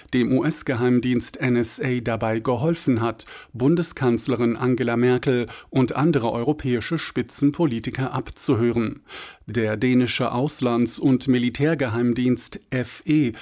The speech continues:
soll der N S A die Nutzung der geheimen Abhörstation Sandagergarden in der Nähe von Kopenhagen ermöglicht haben, berichten der dänische Rundfunk und weitere Medien.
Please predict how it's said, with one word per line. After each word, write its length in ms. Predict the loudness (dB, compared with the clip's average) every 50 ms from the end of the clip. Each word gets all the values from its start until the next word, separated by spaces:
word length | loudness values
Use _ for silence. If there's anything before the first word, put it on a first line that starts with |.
| -18 -20 -18 -10 -8
soll 380 | -6 -2 0 2 2 2 2
der 220 | 0 0 -2 0 0
N 160 | 2 4 4
S 260 | 2 0 -2 -4 -4
A 180 | 0 0 2 2
die 200 | 2 2 2 4
Nutzung 540 | 4 4 2 0 -2 2 4 4 4 4
der 160 | 4 0 -2 -2
geheimen 460 | -2 -2 0 2 4 4 4 4 2
Abhörstation 1080 | 0 -2 -4 0 0 0 0 0 -2 -4 -4 -4 -6 -6 -2 0 2 4 4 4 2 2
Sandagergarden 1400 | 0 -2 0 0 0 2 0 2 0 0 -2 -2 -2 -2 -2 -2 0 0 -2 -2 -2 -2 0 0 0 0 0 0 -2 -6 -18 -18 -8 -2
in 160 | 2 2 4
der 140 | 4 2 4
Nähe 260 | 6 6 6 4 4
von 320 | 0 0 2 2 2 0
Kopenhagen 680 | 0 -2 -2 0 2 0 2 2 0 0 0 0 0 0
ermöglicht 600 | 0 2 4 4 4 4 2 0 -4 -4 -4 -4
haben, 360 | -2 -2 -2 -2 -2 -4 -6 -8 -14 -18 -20 _ _ -6 -4
berichten 720 | -2 2 2 0 0 0 -2 2 4 4 4 4 2 -2
der 200 | -4 -2 -2 0
dänische 420 | 0 2 2 2 2 2 0 0
Rundfunk 640 | 2 4 2 2 2 0 0 2 2 2 0 -2 -4
und 360 | -2 2 2 2 2 0 -4
weitere 440 | -4 -2 -2 -2 -2 -4 -2 0 2
Medien. 720 | 4 4 4 4 2 2 0 -2 0 -2 -2 -4 -6 -10